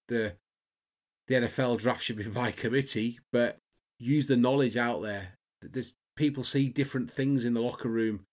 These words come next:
They see different things on the field. Go and speak to the players and find out, you know, um, if there's anybody out there that could do a good job. Um, and start looking at the, look at the quarterbacks that have,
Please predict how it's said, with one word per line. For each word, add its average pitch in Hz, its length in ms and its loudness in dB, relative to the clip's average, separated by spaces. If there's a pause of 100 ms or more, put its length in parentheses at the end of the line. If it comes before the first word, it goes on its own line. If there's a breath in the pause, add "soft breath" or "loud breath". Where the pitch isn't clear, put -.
(220 loud breath)
They 113 80 -10
see 123 180 -2
different 131 360 -4
things 131 240 0
on 123 100 -2
the 117 60 -2
field. 117 480 -2
Go 143 120 4
and 135 100 4
speak 135 260 -4
to - 100 -14
the - 60 -8
players 127 300 -2
and 101 100 -4
find 113 360 -4
out, 113 320 -4 (680)
you 117 100 0
know, 110 720 -2
um, 104 180 -8 (420)
if - 140 -14
there's 117 140 -6
anybody 120 240 0
out 120 160 0
there 120 160 0
that 92 120 -4
could 104 120 -12
do 120 140 0
a 110 60 0
good 104 180 -4
job. 120 360 -2 (240)
Um, 107 540 -4 (880)
and - 80 -8
start - 240 -6
looking 160 300 2
at 151 100 2
the, 131 280 2
look 147 180 -2
at - 80 -2
the 127 60 -8
quarterbacks 131 680 0
that 127 120 -4
have, - 420 -10